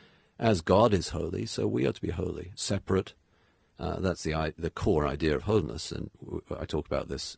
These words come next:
i-, in the book. Uh, the separate, distinct, different. As God is other, special, amazing. So in some small reflection of that, we are called to be,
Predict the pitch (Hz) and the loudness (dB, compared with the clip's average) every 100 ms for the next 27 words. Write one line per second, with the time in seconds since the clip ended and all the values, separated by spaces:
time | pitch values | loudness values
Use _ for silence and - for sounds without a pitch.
0 | - - - 73 65 65 67 67 - 87 | -14 -16 -8 -8 -6 -6 -6 -6 -6 -6
1 | 85 - 87 87 - - - - 101 - | -6 -6 -4 -4 -6 -12 -4 2 2 2
2 | - 98 - - 82 - - 76 80 - | 0 0 -2 -6 -4 -4 -2 -2 -2 -6
3 | - _ _ _ _ - 73 98 95 78 | -16 _ _ _ _ -6 2 4 2 -6
4 | - 78 - _ _ - - - - 101 | -8 -12 -16 _ _ -20 -20 -12 2 2
5 | 87 110 110 92 82 78 - - - - | 6 8 8 6 4 2 -2 -8 -16 -20
6 | _ _ _ _ - 92 85 67 92 - | _ _ _ _ 4 4 4 -2 -6 -10
7 | _ _ _ - - - 95 - - 78 | _ _ _ -2 0 2 0 0 -6 -8
8 | 87 _ _ _ _ _ _ _ - 80 | -16 _ _ _ _ _ _ _ -6 0
9 | 87 90 85 69 71 78 _ _ _ _ | 4 4 2 -2 -10 -18 _ _ _ _
10 | _ _ - 120 107 104 76 85 143 127 | _ _ 0 6 8 8 4 -4 0 2
11 | - 110 90 69 - - - 95 76 - | 4 4 4 2 -6 -6 0 2 2 2
12 | 107 - 76 65 73 76 90 80 - 78 | -2 -2 -6 -6 -6 0 2 2 0 -4
13 | 73 73 76 76 | -2 -2 -2 -4